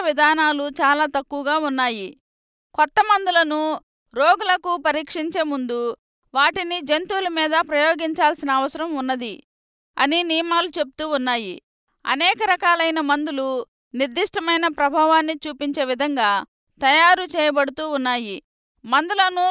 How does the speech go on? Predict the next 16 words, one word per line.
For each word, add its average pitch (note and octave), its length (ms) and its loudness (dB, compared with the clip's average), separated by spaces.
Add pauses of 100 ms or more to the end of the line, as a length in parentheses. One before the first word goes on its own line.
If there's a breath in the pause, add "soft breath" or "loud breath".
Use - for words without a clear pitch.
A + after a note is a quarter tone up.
జంతువుల D#4+ 440 0
మీద D#4+ 280 0
ప్రయోగించడం D4+ 760 0
ద్వారా A#3 340 4 (440)
కొన్ని D4+ 280 0
ఊహించని F#4+ 640 -2
దుష్పరిణామాలను D4+ 1080 0 (520)
కనుగొనగలుగుతున్నాము. C#4+ 1160 0 (380)
దీని F#4 360 -4
ద్వారా E4 380 4 (540)
ఆ B3+ 120 2
యొక్క D4+ 260 -2
మందులను D#4 640 2 (340)
మానవులకు E4+ 680 2
ఉపయోగించడం D4+ 720 0 (400)
నిషేధిస్తూ D#4 640 -2